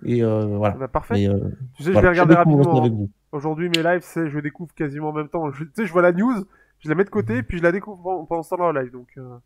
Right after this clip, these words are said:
Speaker 1: Yes.
Speaker 2: Euh, Guillaume, vous avez vu le casque avec réduction de bruit de Klipsch ? Ça, on verra ça en fin de live, c'est prévu. C'est prévu, surtout que ça parle de true wireless à six cent cinquante dollars, donc je t'avoue que, ouais, ça va être marrant à parler. Euh,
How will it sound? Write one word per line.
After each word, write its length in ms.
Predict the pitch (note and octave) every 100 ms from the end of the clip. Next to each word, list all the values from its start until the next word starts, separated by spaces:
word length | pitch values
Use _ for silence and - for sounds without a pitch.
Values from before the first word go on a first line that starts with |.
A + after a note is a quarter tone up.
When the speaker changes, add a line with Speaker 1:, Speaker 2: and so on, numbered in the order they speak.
| -
Speaker 1:
Yes. 440 | G3+ - - - _ _ _ -
Speaker 2:
Euh, 420 | C#3+ C#3+ C#3 C#3
Guillaume, 280 | C3+ F3+ D#3+
vous 100 | D#3+
avez 80 | E3
vu 140 | G3+
le 80 | F3+
casque 240 | G#3 -
avec 120 | D#3
réduction 300 | - F3 -
de 60 | F3
bruit 240 | D#3+ G#3 -
de 100 | D3+
Klipsch ? 440 | C#3+ G3 - - -
Ça, 140 | G3+
on 40 | F#3+
verra 220 | E3+ F3
ça 140 | -
en 80 | E3+
fin 200 | - A3+
de 60 | G3
live, 260 | G3 E3 -
c'est 160 | - F#3
prévu. 520 | - F3 D3+ - - _ _ _ _
C'est 140 | - -
prévu, 280 | D#3+ F3 F3+
surtout 240 | F3 G3
que 60 | -
ça 120 | E3+
parle 220 | F3 D#3
de 40 |
true 300 | D#3 - G3
wireless 340 | F#3 F3+ F3+ E3
à 60 |
six 140 | C#3+ F3+
cent 120 | -
cinquante 320 | - E3+ E3+
dollars, 300 | E3+ F3 F#3+
donc 140 | D#3+ -
je 60 |
t'avoue 200 | D#3+ F3
que, 140 | - D3+
ouais, 200 | D#3 D#3+
ça 120 | D3
va 40 |
être 140 | C3+ D3+
marrant 260 | D#3 E3
à 40 | D#3
parler. 240 | D3+ C#3+ _ - - - -
Euh, 240 | C3 B2+